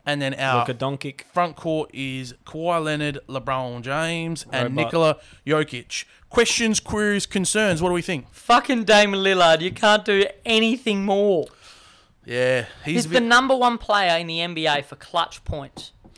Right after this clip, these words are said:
Speaker 2: So, the
Speaker 3: He's
Speaker 2: fan,
Speaker 3: by himself.
Speaker 2: the fan vote, the media vote, and the players
Speaker 3: Yep.
Speaker 2: vote. Uh, the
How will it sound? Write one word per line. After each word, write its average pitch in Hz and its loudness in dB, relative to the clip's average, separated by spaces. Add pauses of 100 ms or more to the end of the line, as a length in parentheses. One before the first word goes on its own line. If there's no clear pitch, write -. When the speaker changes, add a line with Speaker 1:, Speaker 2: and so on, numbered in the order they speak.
(240)
Speaker 2:
So, 135 -2 (560)
the 139 -6 (160)
Speaker 3:
He's 175 0
Speaker 2:
fan, 175 0
Speaker 3:
by 226 8
himself. 226 4 (140)
Speaker 2:
the 139 2
fan 165 -4
vote, 160 -2
the 131 -8
media 135 -4
vote, 127 -4 (100)
and 120 -12
the 117 -8
players 135 -4
Speaker 3:
Yep. 143 -2
Speaker 2:
vote. 226 -6 (720)
Uh, 117 -8
the 120 -8